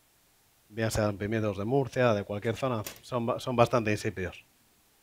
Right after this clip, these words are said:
Eh, bueno, ahora le vamos a meter, eh, para esta receta podríamos ponerle aproximadamente unos tres dientes de ajo. Yo voy a meter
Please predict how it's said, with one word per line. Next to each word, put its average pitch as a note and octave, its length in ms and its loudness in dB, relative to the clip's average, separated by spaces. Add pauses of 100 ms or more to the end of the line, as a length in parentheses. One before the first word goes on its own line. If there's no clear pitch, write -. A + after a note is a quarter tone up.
(840)
Eh, G#2+ 140 -2
bueno, A2 320 0
ahora B2 180 12
le A#2+ 80 12
vamos A#2+ 300 8
a A2+ 40 0
meter, A#2 400 4
eh, G2+ 800 6 (320)
para A2+ 220 10
esta C3 180 6
receta C3 420 8
podríamos A#2+ 600 2
ponerle B2+ 260 4
aproximadamente A#2+ 680 2
unos A2 240 2
tres B2 180 2
dientes A2+ 320 4
de A2 80 6
ajo. - 260 0 (400)
Yo A#2 120 -10
voy A2+ 100 0
a A2 120 0
meter G#2+ 400 -4